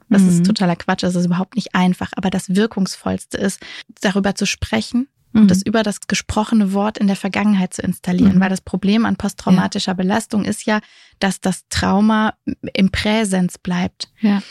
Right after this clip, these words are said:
Speaker 1: Und wenn du aber die traumatischen Erlebnisse immer wieder in der, sprachlich immer wieder in der Vergangenheit verankerst, und das tust du allein schon mit der Form deines Satzes, ne? "Es war so.
Speaker 2: Ja.
Speaker 1: Es ist nicht so, es war so."
Speaker 2: Ja.
Speaker 1: In dem Moment setzt du die richtige Zeit,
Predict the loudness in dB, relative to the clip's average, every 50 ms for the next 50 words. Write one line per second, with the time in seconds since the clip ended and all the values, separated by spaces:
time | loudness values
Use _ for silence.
0 | -18 -20 _ -4 -2 0 0 2 2 2 2 0 0 -2 -4 -6 -6 -10 -6 -2
1 | 0 2 2 2 0 0 -2 -2 0 0 0 2 2 0 0 0 -2 -2 -2 -2
2 | -2 0 2 2 2 2 0 0 0 2 2 2 0 -2 -4 -6 _ _ _ -18
3 | -14 -6 -2 0 0 0 0 -4 -6 -6 -2 0 0 2 2 2 0 2 2 0
4 | 0 -2 -4 -8 -6 -4 -2 0 2 2 2 2 0 -4 -6 -6 -6 -2 0 0
5 | 0 0 -2 -2 -2 -2 -4 -4 -4 -4 -6 -6 -4 -2 -2 0 0 0 0 0
6 | 0 0 0 0 0 -2 -2 -2 -2 -4 -6 -12 -18 -20 -20 -12 -4 0 2 2
7 | 2 2 2 0 0 0 -2 0 0 0 0 -2 -4 -6 -8 -8 -8 -8 -8 -6
8 | -2 -2 0 0 0 -2 -4 -6 -4 -2 -2 0 0 0 -2 -4 -6 -8 -10 -4
9 | 0 0 2 2 0 -2 -4 -4 -2 -2 -4 -2 -2 -6 -8 -8 -8 -6 -4 -2
10 | -2 -2 -2 -2 -2 -4 -4 -6 -8 -2 0 0 0 0 -2 -6 -10 -14 -16 -18
11 | _ _ _ _ 2 2 4 4 4 4 4 2 2 2 2 0 -2 -4 -10 _
12 | -12 -12 -10 -8 -6 -4 -4 -2 0 -2 -2 -2 -2 -2 -2 0 0 0 -2 -2
13 | -2 -4 -4 -6 -8 -10 -8 -4 -2 0 0 0 -2 -4 -6 -12